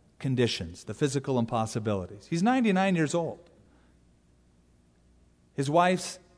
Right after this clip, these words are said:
in her nineties. People that age don't have children. It's impossible. But we're dealing with God, right? You bring God into the equation, you have to adjust your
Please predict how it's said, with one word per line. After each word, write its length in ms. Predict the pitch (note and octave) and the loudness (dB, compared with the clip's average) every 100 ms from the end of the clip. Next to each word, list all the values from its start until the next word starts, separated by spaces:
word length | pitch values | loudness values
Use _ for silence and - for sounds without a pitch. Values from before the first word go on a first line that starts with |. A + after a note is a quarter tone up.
| - _ _ _ _ _ _ _ _ _ - | -20 _ _ _ _ _ _ _ _ _ -2
in 120 | D3+ | 2
her 160 | E3 E3+ | 4 4
nineties. 640 | B2+ A2 G2 E2 - - _ _ _ _ _ _ _ _ _ _ _ _ _ - | 4 2 -2 -8 -14 -20 _ _ _ _ _ _ _ _ _ _ _ _ _ -4
People 300 | F#3 F3+ E3 | -2 2 4
that 240 | D#3+ D#3 | 4 4
age 380 | D3+ D3+ D3 A#2+ - B2+ | 2 2 2 -4 -14 -2
don't 300 | A#2+ D#3 G3+ - - | 6 6 4 -4 -2
have 360 | D#3 C3+ B2+ - | 2 4 2 2
children. 500 | G3 E3 A#2 F#2 - - - | 6 6 4 -2 -6 -20 -10
It's 100 | - | 2
impossible. 760 | F3+ F#3 A3+ A3+ G3+ C3 F#2 - - - _ - _ - - _ _ _ | 4 8 8 8 4 2 0 -4 -20 -20 _ -20 _ -20 -20 _ _ _
But 100 | G3+ | -4
we're 100 | F3+ | -2
dealing 280 | D3 E3+ F3+ | 2 2 2
with 140 | E3+ | 0
God, 400 | E3 A#3 D4 B3+ | 0 -2 -2 -6
right? 300 | G#2+ A#2+ A3+ - - - - | -2 -2 -2 -6 -20 -20 -6
You 100 | D3 | 0
bring 200 | D#3 D3 | 2 6
God 260 | D3+ F#3+ | 8 6
into 140 | G3+ D#3 | 4 2
the 100 | C3+ | 0
equation, 560 | - C#3 B2 C#3 F#3 - - - - | 2 2 2 0 -4 -6 -20 -20 -14
you 140 | - D3+ | -2 0
have 160 | D#3 | 0
to 160 | D#3 C#3 | 0 0
adjust 680 | A#2+ G#2 A#2+ F#3 F3+ - - | -2 -2 4 4 4 0 -6
your 420 | C3+ D3+ D3 D3 | 0 4 4 2